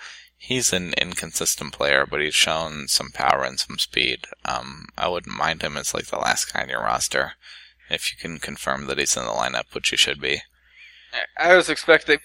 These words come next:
Speaker 2: big things for Ruggiano last year. I had
Speaker 1: Yeah.
Speaker 2: him down in, so one of my bold predictions was, like, I think I predicted twenty home runs and twenty steals.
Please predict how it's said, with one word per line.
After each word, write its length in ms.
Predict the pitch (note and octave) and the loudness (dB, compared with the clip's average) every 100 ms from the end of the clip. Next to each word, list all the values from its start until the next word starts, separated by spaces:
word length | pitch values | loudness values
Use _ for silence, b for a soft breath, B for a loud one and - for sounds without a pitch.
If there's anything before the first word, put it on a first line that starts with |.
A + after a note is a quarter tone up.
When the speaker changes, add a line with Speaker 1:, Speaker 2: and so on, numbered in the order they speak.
| - - | -4 0
Speaker 2:
big 160 | C#3+ | 0
things 320 | - D3+ C#3 | 6 6 6
for 80 | - | 2
Ruggiano 520 | C3+ C#3+ C#3+ C#3+ B2 A#2 | 0 4 8 8 8 8
last 400 | C3 C#3 - - | 10 10 6 0
year. 300 | B2 A#2+ A#2+ - | -2 -2 -4 -2
I 60 | |
had 100 | B2 | 2
Speaker 1:
Yeah. 220 | C3+ C3 C3+ | 6 6 6
Speaker 2:
him 60 | |
down 260 | C3 B2+ B2+ | 4 4 4
in, 200 | B2+ C3 - | 2 -2 -4
so 160 | - | 2
one 100 | D3 | 6
of 20 | C#3 | 8
my 120 | C3+ | 8
bold 300 | C#3 C3+ C#3 | 8 6 6
predictions 600 | C#3 C3 - - B2+ B2+ | 4 6 4 2 2 0
was, 180 | B2+ C3 | -2 4
like, 280 | B2+ B2 - - - | 6 6 4 -14 -12
I 40 | - | 2
think 180 | E3 | 8
I 40 | C#3+ | 8
predicted 420 | - C#3+ - B2+ | 8 4 4 0
twenty 240 | - C#3 | 6 6
home 200 | B2+ C3+ B2+ | 6 4 6
runs 240 | B2+ B2 | 6 6
and 100 | B2+ | 0
twenty 240 | C3+ B2+ | 2 2
steals. 580 | A#2+ - B2+ B2 B2 - | 2 0 2 4 2 0